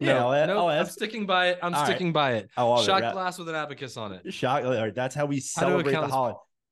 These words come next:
Speaker 1: Yeah,
Speaker 2: Yeah,
Speaker 1: no gifts,
Speaker 2: shots.
Speaker 1: no day off of work. Everybody comes
Speaker 2: That's right.
Speaker 1: in, they have a shot glass with an abacus on
Speaker 2: That's
Speaker 1: it.
Speaker 2: right.
Speaker 1: No choice of liquor, whatever's in
Speaker 2: Right.
Speaker 1: the cabinet, and
Speaker 2: Close
Speaker 1: get
Speaker 2: the
Speaker 1: back to
Speaker 2: books
Speaker 1: work.
Speaker 2: and celebrate.
Speaker 1: Get
Speaker 2: Close
Speaker 1: back
Speaker 2: the
Speaker 1: to
Speaker 2: books
Speaker 1: work,
Speaker 2: and take a
Speaker 1: baby.
Speaker 2: shot.
Speaker 1: I love
Speaker 2: That's
Speaker 1: it.
Speaker 2: right.
Speaker 1: All right. Why is, uh, all right, this is a great question.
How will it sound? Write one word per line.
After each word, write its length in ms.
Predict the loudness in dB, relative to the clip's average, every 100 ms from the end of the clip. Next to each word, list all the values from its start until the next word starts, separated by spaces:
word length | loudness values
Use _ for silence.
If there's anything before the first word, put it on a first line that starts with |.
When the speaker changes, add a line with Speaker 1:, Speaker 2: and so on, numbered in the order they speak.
| -6
Speaker 1:
Yeah, 300 | -6 -8 -6
Speaker 2:
Yeah, 160 | 0 2
Speaker 1:
no 80 | 2
gifts, 420 | 2 2 2 2
Speaker 2:
shots. 540 | 2 0 -2 -10 -12 _
Speaker 1:
no 200 | -2 -2
day 160 | 0
off 260 | 0 0 0
of 100 | -4
work. 380 | -2 -2 -4 -6
Everybody 400 | -8 -6 -4 -6
comes 400 | -2 -2 -2 -4
Speaker 2:
That's 80 | -2
right. 100 | 0
Speaker 1:
in, 120 | -2
they 80 | -4
have 160 | -6
a 60 | -8
shot 300 | -6 -4 -2
glass 200 | -4 -4
with 100 | -6
an 60 | -6
abacus 420 | -6 -6 -8 -4
on 180 | -4 -2
Speaker 2:
That's 100 | -2
Speaker 1:
it. 40 |
Speaker 2:
right. 160 | -2 -4 _ _
Speaker 1:
No 180 | -2 -2
choice 320 | 0 -2 -2
of 100 | -2 -4
liquor, 320 | -4 -2 -4
whatever's 300 | -2 -4 -4
in 40 | -4
Speaker 2:
Right. 60 |
Speaker 1:
the 80 | -4
cabinet, 400 | -4 -4 -4 -6
and 80 | -6
Speaker 2:
Close 400 | 0 4 4 6
Speaker 1:
get 60 |
Speaker 2:
the 60 | 4
Speaker 1:
back 60 | 4
to 60 |
Speaker 2:
books 220 | 2 0 0
Speaker 1:
work. 60 |
Speaker 2:
and 140 | -2 -2
celebrate. 680 | 0 0 0 -2 -4 -8 -10
Speaker 1:
Get 160 | -2 0
Speaker 2:
Close 80 | 2
Speaker 1:
back 80 | 0
Speaker 2:
the 60 | 0
Speaker 1:
to 60 | 0
Speaker 2:
books 140 | 0
Speaker 1:
work, 60 | 0
Speaker 2:
and 100 | -2
take 180 | -4 -4
a 40 |
Speaker 1:
baby. 80 | -6
Speaker 2:
shot. 320 | -4 -4 -6 _
Speaker 1:
I 100 | -12
love 180 | -8 -8
Speaker 2:
That's 40 | -6
Speaker 1:
it. 40 |
Speaker 2:
right. 220 | -6 -6 -12 _ _
Speaker 1:
All 60 | -4
right. 180 | -4 -4 -12 _ _ _
Why 240 | 0 2 4
is, 260 | 4 4 2
uh, 180 | 2
all 80 | 0
right, 60 | -2
this 100 | -4
is 40 |
a 60 | -10
great 180 | -8 -6
question. 500 | -6 -6 -8 -12 -14